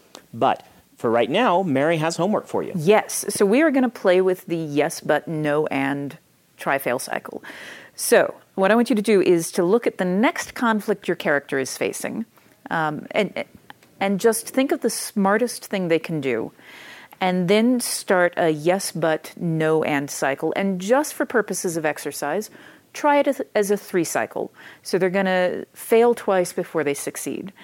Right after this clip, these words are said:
Speaker 2: And you can decide if they, if you have two yes buts or a yes but and a no and. But each time they try,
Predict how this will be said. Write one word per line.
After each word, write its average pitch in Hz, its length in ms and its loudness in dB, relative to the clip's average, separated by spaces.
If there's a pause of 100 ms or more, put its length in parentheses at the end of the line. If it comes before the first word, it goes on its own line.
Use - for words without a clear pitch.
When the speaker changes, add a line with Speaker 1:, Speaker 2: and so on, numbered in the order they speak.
(200)
Speaker 2:
And 180 180 0
you 196 60 2
can 208 160 0
decide 185 580 2
if - 300 -2
they, 165 260 4
if - 200 -2
you 170 100 0
have 160 380 -2
two 214 200 -2
yes 180 360 0
buts - 600 -4
or 165 180 2
a 156 60 2
yes 165 260 -2
but 165 240 -2
and 160 100 -4
a 151 40 -2
no 147 240 -2
and. 165 340 -4 (520)
But 160 600 -4 (200)
each 180 300 -4
time 233 260 2
they 233 140 2
try, 208 540 2